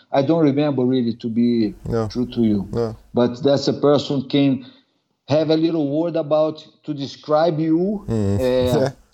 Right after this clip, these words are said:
Speaker 1: w-, how, how they look like back in time.
Speaker 2: Yeah.
Speaker 1: Mm-hmm.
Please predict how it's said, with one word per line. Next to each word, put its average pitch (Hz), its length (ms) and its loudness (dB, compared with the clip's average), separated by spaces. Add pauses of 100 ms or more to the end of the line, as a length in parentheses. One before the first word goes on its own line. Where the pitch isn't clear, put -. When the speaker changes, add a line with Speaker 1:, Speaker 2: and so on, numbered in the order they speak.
(160)
Speaker 1:
w-, 127 200 -6
how, 160 420 2
how 175 240 2
they 165 120 -4
look 165 300 -4
like 156 420 -6
back 143 240 -4
in 135 100 -10
time. 120 320 -8 (160)
Speaker 2:
Yeah. 131 200 -2 (840)
Speaker 1:
Mm-hmm. 247 220 -10